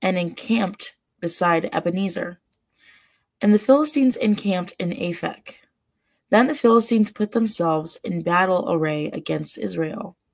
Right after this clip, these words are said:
And when they joined battle, Israel was defeated by the Philistines, who killed about four thousand men. Israel was defeated by the Philistines,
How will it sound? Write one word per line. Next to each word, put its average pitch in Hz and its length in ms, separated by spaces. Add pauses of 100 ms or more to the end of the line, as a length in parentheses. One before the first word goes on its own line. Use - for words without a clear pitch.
(580)
And 185 140
when 202 160
they 233 160
joined 220 420
battle, 185 500 (360)
Israel 220 420
was 254 140
defeated 202 500
by 165 120
the 170 100
Philistines, 165 840 (360)
who 190 180
killed 214 420
about 165 400
four 202 300
thousand 180 480
men. 151 340 (1120)
Israel 247 400
was 196 160
defeated 202 400
by 175 120
the 165 120
Philistines, 165 720